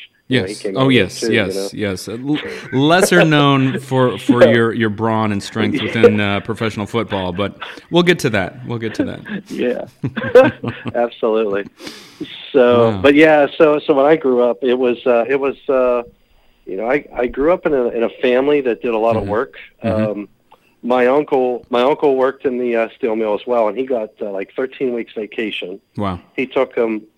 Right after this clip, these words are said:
Speaker 1: he took all of those weeks of vacation at the same time.
Speaker 2: Huh.
Speaker 1: And, uh, over the summer, and as, as a family, we would, uh,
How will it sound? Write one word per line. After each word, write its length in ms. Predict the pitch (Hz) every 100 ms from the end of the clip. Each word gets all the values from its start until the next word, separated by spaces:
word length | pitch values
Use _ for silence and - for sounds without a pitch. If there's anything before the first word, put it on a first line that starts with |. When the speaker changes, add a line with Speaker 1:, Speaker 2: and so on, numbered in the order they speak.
| _ _
Speaker 1:
he 80 | 160
took 300 | 156 127 - -
all 300 | 120 135 156
of 60 |
those 240 | 143 139 127
weeks 240 | 131 127
of 60 | 120
vacation 500 | 120 120 110 117 110 -
at 100 | 104
the 100 | 113 -
same 240 | 123 117 117
time. 440 | - 104 90 101 _ _ -
Speaker 2:
Huh. 280 | 277 190 - _ _ _ -
Speaker 1:
And, 380 | 110 104 101 104
uh, 80 |
over 180 | 101 107
the 80 | 127 -
summer, 380 | 104 95 117 - - - - 120
and 140 | 117
as, 140 | 123 113 -
as 180 | 120 113
a 120 | 110
family, 460 | - 135 135 120 113
we 220 | 107 123
would, 480 | 127 120 120 110 113
uh, 220 | 110 101